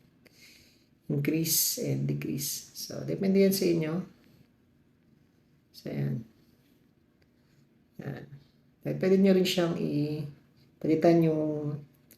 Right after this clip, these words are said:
orientation. Pwede rin siyang nakapababa, ang tawag dito.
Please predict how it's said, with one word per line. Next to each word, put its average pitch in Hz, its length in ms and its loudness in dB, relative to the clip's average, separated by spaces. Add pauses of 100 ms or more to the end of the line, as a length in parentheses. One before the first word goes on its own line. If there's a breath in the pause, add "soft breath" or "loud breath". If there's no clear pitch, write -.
(140)
orientation. 143 880 4
Pwede 143 160 -6
rin 135 160 -2
siyang 135 320 -4 (1200 soft breath)
nakapababa, 135 1200 2
ang 143 160 -4
tawag 123 240 -4
dito. 127 240 -6